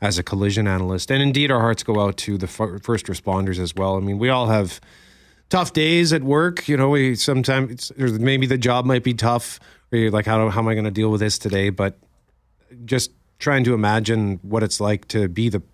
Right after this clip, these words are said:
person responding to that scene yesterday, and to, like, you're there to do a job, and it's, you, you might be feeling the same horror that any just passerby might be feeling, but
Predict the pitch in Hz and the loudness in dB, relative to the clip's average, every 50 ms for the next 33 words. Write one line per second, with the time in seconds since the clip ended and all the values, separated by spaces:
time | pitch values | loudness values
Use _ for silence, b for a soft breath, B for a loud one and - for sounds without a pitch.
0 | _ _ _ - 123 120 107 - 117 107 101 95 90 92 - - - - 113 107 | _ _ _ -2 0 0 2 0 0 0 -2 -2 -2 -2 -4 -4 -4 -2 0 0
1 | 113 113 110 110 104 101 95 92 - - _ _ _ _ _ _ _ _ _ _ | 2 2 2 0 0 -2 -4 -6 -10 -16 _ _ _ _ _ _ _ _ _ _
2 | _ _ _ _ _ - 160 165 160 151 139 127 117 - - - 139 143 147 151 | _ _ _ _ _ 0 2 4 4 4 2 0 0 0 0 0 2 2 4 4
3 | 151 139 120 107 98 - - - 104 90 87 82 85 90 90 87 B B B B | 4 4 4 2 0 0 -2 -2 -2 0 0 0 0 -2 -2 -4 B B B B
4 | B B B - 110 110 110 110 95 - - 127 117 110 - - _ _ _ - | B B B -2 0 0 2 0 0 0 0 0 0 0 -2 -8 _ _ _ -4
5 | 120 104 - 123 120 120 143 151 151 - - 139 151 156 151 - 127 131 147 - | -4 0 0 0 0 2 2 2 0 -2 0 0 2 2 2 2 2 2 2 2
6 | 233 - - - - - _ _ _ - 127 123 123 127 127 127 110 - - - | 0 -2 -4 -10 -18 -20 _ _ _ -4 -2 0 0 0 0 0 -2 -4 -4 -4
7 | - - 135 123 123 120 107 104 - 113 127 127 120 135 139 151 151 151 143 - | -4 -2 -2 0 0 -2 -2 -6 -12 -14 -8 -4 0 0 2 2 2 0 -2 -4
8 | 143 139 - - 147 151 160 156 147 131 131 120 - - _ _ 117 123 - - | -4 -2 -2 0 0 2 2 4 4 2 2 0 -2 -8 _ _ -2 0 2 2
9 | 143 143 147 143 127 110 117 127 135 135 131 113 117 113 110 117 127 143 143 139 | 2 2 4 2 2 2 2 2 4 2 4 4 2 2 2 2 2 2 2 2
10 | 127 113 b b b b b b b b b b _ - 127 123 - - _ _ | 0 -2 b b b b b b b b b b _ -2 -2 0 -2 -4 _ _
11 | _ _ _ - - - _ - - 131 135 143 - 147 135 107 117 117 127 147 | _ _ _ -16 -16 -12 _ -4 -2 -2 0 0 0 0 0 2 2 0 2 2
12 | 151 147 135 107 - - 92 - - 98 82 78 80 92 107 123 123 - _ _ | 0 0 0 -2 -2 -6 -8 -8 -8 -8 -8 -8 -6 -6 -6 -6 -8 -10 _ _
13 | _ _ _ _ _ _ _ - 110 107 | _ _ _ _ _ _ _ -2 -2 -2